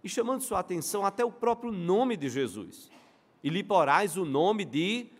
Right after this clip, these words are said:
Jesus, porque ele salvará o seu povo dos pecados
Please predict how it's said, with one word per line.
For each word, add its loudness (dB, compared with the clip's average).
Jesus, -2
porque -4
ele 2
salvará 2
o -8
seu -2
povo 0
dos -10
pecados 0